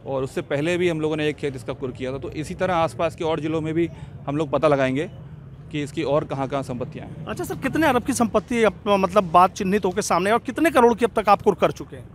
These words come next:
Speaker 1: हम लोग अब, अब तक चौवालीस करोड़ के लगभग कुर्क कर चुके हैं और हमें उम्मीद है कि लगभग इतनी ही और निकल सकती है।
Speaker 2: अच्छा, मतलब, जितनी संपत्ति कुर्क करते हैं और नई और कागजात
Speaker 1: और निकल
Speaker 2: सामने
Speaker 1: आती है। हाँ, नई निकल आती है। जब हमें और जगह से पता चलता है, अन्य जिलों से,
Speaker 2: हम्म।
Speaker 1: थोड़ा वक्त लगेगा, लेकिन हम सब ढूंढ लेंगे।
Speaker 2: अच्छा, शमीम के बारे में कोई जानकारी मिली?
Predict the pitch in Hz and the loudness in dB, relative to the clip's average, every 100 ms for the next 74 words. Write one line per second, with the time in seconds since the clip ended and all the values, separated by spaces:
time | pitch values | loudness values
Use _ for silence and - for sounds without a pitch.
0 | - - 147 151 165 156 160 135 - 156 | -20 -14 -8 -4 -2 -2 -2 -4 -4 -8
1 | - 143 135 143 151 - 139 139 147 135 | -6 -2 0 -2 -6 -6 -4 -2 -2 -4
2 | 139 - 147 - - 135 151 139 123 151 | -4 -4 -6 -6 -8 -8 -6 -6 -6 -6
3 | - - - - - 135 143 135 151 151 | -10 -16 -18 -14 0 2 2 0 -4 -4
4 | 160 160 165 160 170 160 151 165 139 143 | -2 -2 -2 -4 -4 -4 -4 -6 -6 -4
5 | 151 147 143 - - - - - 131 127 | -2 0 -2 -4 -14 -20 -20 -12 -8 -8
6 | 123 - - - 196 233 214 220 196 220 | -8 -14 -18 -10 -4 0 2 2 2 2
7 | 262 233 220 226 254 240 226 226 202 233 | 2 2 2 0 0 -2 0 0 2 2
8 | 226 226 233 233 220 196 - 202 190 214 | 4 6 6 8 6 4 6 6 6 2
9 | 180 165 139 135 123 143 143 170 190 180 | 4 2 2 0 -4 -4 -2 0 0 0
10 | 190 170 175 185 180 151 165 156 160 160 | 0 0 -2 -4 -4 -2 0 2 2 0
11 | 165 156 170 151 156 151 135 143 147 139 | -2 -2 -4 -2 -2 0 -2 -4 -2 -4
12 | 139 131 151 - - 170 180 147 143 147 | -2 -4 -6 -12 -18 -14 -6 -2 -2 -2
13 | 151 147 170 170 170 151 151 135 127 117 | -4 -4 -4 -6 -8 -6 -6 -2 -2 -4
14 | 120 - - 254 233 220 240 240 233 240 | -6 -8 -10 -6 0 4 6 8 8 6
15 | 247 226 220 226 240 240 254 | 2 4 4 4 2 -2 -14